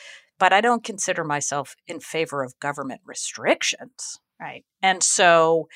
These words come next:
those are the voters, I think, that were very much in play. And, and it was,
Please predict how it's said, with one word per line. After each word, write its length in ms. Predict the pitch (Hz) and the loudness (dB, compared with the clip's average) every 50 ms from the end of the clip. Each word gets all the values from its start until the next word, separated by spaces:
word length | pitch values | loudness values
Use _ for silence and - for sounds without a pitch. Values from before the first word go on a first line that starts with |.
| - - - - - _ | -20 -20 -20 -20 -20 _
those 440 | - 165 - 220 240 254 269 262 - | -16 0 4 4 4 4 4 2 0
are 140 | 240 208 190 | 0 0 2
the 140 | 175 170 147 | 0 -2 -2
voters, 520 | 143 156 156 151 147 151 147 143 135 - - | 0 0 0 0 0 -2 -2 -2 -4 -6 -6
I 80 | - 147 | -6 -6
think, 380 | 143 - 151 143 135 135 - - | -6 -6 -6 -6 -6 -8 -8 -6
that 180 | 147 143 - | -6 -6 -6
were 140 | - 156 139 | -8 -10 -12
very 400 | 135 143 160 160 156 156 156 147 | -8 -6 -4 -2 -2 -2 -2 -2
much 480 | 147 147 139 139 135 131 - - - - _ - | -2 -2 -2 -2 -2 -4 -6 -10 -10 -12 _ -8
in 220 | - 165 156 147 | -6 -6 -6 -8
play. 640 | - - - 143 147 143 135 135 131 131 127 131 - | -10 -10 -2 -2 0 0 0 -2 -2 -4 -6 -8 -12
And, 100 | 139 - | -10 -6
and 80 | - 196 | -2 -2
it 80 | 185 - | 2 2
was, 220 | 208 196 - - | 4 4 4 2